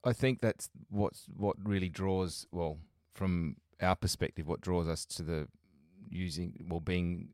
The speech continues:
associated with Classy is that there's a, there's a feeling that there's a, there's a purpose behind what you're doing. Like, it's not a money-driven purpose. It's a, it's a, it's really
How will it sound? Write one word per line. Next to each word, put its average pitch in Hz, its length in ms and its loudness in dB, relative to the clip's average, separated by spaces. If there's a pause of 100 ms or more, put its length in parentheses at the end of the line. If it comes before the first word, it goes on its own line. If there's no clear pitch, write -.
(140)
associated 92 500 -4
with 78 140 -14
Classy 90 500 -2
is 80 100 -6
that 87 180 -2
there's 85 180 0
a, 92 140 2
there's 90 140 2
a 90 80 2
feeling 92 380 2
that 85 160 2 (1000)
there's 95 220 2
a, 90 60 -2 (200)
there's 92 180 0
a 85 60 0
purpose 101 480 2
behind 82 540 0 (600)
what 95 200 2
you're 87 100 -2
doing. 80 420 -2
Like, 85 180 -2
it's - 180 -6
not 90 280 2
a 87 60 0
money-driven 87 680 2
purpose. - 540 -10
It's 87 180 -8
a, 85 220 -2 (600)
it's - 180 -4
a, - 80 -2 (220)
it's - 300 -6 (220)
really 104 540 0